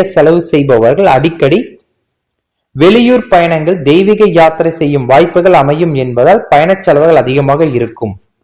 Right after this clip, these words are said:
நிரந்தரமான வருவாய் இருக்கும். நிரந்தர வருவாய் இவர்களுக்கு இருக்கும் என்பதால் சம்பாதித்து சேமிப்பதில் சந்தனுக்கு சேமித்து வைக்க தவற மாட்டார்கள்.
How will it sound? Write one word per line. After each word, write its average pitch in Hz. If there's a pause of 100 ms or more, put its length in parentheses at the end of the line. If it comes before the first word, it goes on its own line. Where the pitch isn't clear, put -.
(1800)
நிரந்தரமான 214
வருவாய் 165
இருக்கும். 139
நிரந்தர 185
வருவாய் 151
இவர்களுக்கு 147
இருக்கும் 165
என்பதால் 135
சம்பாதித்து 180
சேமிப்பதில் 165
சந்தனுக்கு 165
சேமித்து 165
வைக்க 151
தவற 131
மாட்டார்கள். 110